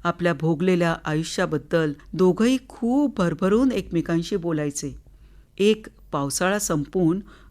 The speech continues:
दुसरा पावसाळा उगवला, तेव्हा त्या दोघांच्याही लक्षात आलं की आपण वर्षभर भेटतोय.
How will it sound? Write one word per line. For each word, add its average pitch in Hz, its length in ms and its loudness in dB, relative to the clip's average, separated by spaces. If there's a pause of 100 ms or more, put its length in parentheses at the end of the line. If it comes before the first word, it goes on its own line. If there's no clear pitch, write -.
दुसरा 175 460 0
पावसाळा 233 440 0
उगवला, 190 480 2 (320)
तेव्हा 180 220 2
त्या 208 140 -2
दोघांच्याही 180 680 0
लक्षात 208 400 -2
आलं 190 200 0
की 185 140 -2
आपण 214 240 -2
वर्षभर 190 580 -2
भेटतोय. 220 480 -2